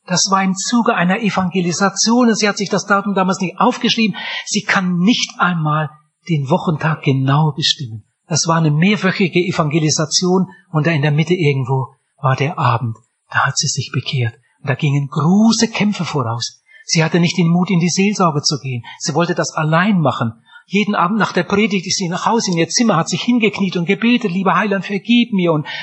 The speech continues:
nimm mich an.“ Und am anderen Tag waren die Zweifel wieder da und dann hat sie's wieder probiert und wieder probiert.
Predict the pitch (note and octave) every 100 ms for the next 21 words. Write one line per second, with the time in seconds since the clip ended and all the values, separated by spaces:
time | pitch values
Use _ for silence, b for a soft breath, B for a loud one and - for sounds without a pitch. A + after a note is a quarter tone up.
0 | B G3+ A3+ G#3 - - A#3 G#3 D#3+ F#3
1 | D#3+ G3 F3+ F#3+ F#3+ G3 G3 G3+ - G#3+
2 | A3+ A3+ F#3 B3 F#3+ F3 D#3 F3+ E3 F#3+
3 | - - A3 B3 - B3+ C4 - G3 F#3
4 | F3 A3+ G#3 B3+ B3+ F#3+ D#3 D#3 D3